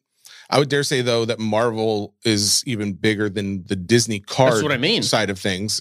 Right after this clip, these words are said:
Speaker 1: And so
Speaker 2: Absolutely.
Speaker 1: the, it's funny, too. There was a guy who just, we talked about it on the last episode. A lot of people got a kick out of your comments about Minnie Mouse and people owning that card. Someone did pay five hundred dollars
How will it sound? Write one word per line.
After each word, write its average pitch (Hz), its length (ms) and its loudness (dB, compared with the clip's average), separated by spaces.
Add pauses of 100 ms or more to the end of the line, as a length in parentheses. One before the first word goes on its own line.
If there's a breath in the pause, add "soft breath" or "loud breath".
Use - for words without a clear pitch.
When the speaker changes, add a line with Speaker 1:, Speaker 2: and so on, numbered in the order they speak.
Speaker 1:
And 127 140 2
so 120 80 0
Speaker 2:
Absolutely. 117 400 4 (580 soft breath)
Speaker 1:
the, 113 540 0 (260)
it's 113 140 -2
funny, 120 280 2
too. 113 200 -2
There 101 140 0
was 98 120 -4
a 107 40 -4
guy 101 260 -2
who 98 160 -6
just, - 420 0 (320 soft breath)
we 117 80 4
talked 107 220 4
about 107 120 0
it 104 40 0
on 101 80 -4
the 101 80 -4
last 104 240 -2
episode. 110 220 0
A - 20 2
lot 143 180 2
of 185 60 -10
people 175 160 2
got 147 120 0
a 117 60 -2
kick 127 280 -4
out 113 100 2
of 104 80 -4
your 101 100 -6
comments 107 440 -4
about 98 360 -2
Minnie 113 280 2
Mouse 107 500 -2
and 98 220 -4
people 104 320 0
owning 104 520 -2
that 104 220 2
card. 104 360 0 (380 soft breath)
Someone 143 320 2
did 139 180 0
pay 147 120 -2
five 131 240 0
hundred 151 220 -2
dollars 113 560 0